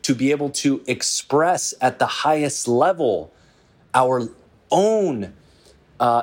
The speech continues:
expressions of creativity and love and support and guidance for one another.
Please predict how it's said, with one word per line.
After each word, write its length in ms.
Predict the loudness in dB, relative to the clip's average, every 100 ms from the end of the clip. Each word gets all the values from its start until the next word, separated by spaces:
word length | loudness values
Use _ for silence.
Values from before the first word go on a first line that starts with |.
| -2
expressions 960 | -4 -4 0 0 0 -2 -2 -6 -8 -4
of 160 | -4
creativity 1000 | -4 -2 0 0 -4 -4 -4 -2 -4 -4
and 240 | -4 -4 0
love 560 | 2 2 0 -4 -14 _ _
and 160 | -6 -4
support 640 | -4 -4 -2 0 2 0 -4
and 180 | -2
guidance 460 | 0 0 2 -2 -4
for 400 | -10 -2 0 2
one 240 | 0 0
another. 600 | 0 0 0 0 -2 -4